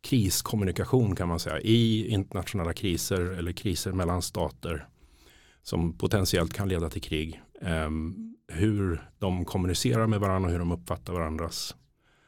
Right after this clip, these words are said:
eh, signaler. Så det är ett sånt område där vi vet från forskningen, eller tror ska jag säga, vi vet inte än, det är därför vi behöver samla in data.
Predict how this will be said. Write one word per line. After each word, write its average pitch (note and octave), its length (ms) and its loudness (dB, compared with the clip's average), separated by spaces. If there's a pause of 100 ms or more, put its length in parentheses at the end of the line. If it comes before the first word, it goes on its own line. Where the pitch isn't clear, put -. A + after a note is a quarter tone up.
(320)
eh, F2+ 200 -2
signaler. F2 480 2
Så F#2+ 120 -4
det F#2+ 100 2
är F#2+ 40 4
ett - 120 -6
sånt - 540 0
område G#2 460 4
där F#2+ 280 2 (380)
vi A2 220 0
vet G2+ 320 0
från F2+ 180 -4
forskningen, - 760 -2
eller E2+ 140 -2
tror G2 420 2
ska - 140 -6
jag E2+ 100 -4
säga, F#2 160 -2
vi F2 80 -2
vet G#2 280 -2
inte E2 220 -4
än, E2+ 60 0
det E2+ 60 0
är - 20 0
därför F#2+ 200 0
vi G#2 40 -4
behöver F#2+ 140 0
samla F2+ 280 0
in E2 100 -2
data. F2 400 -6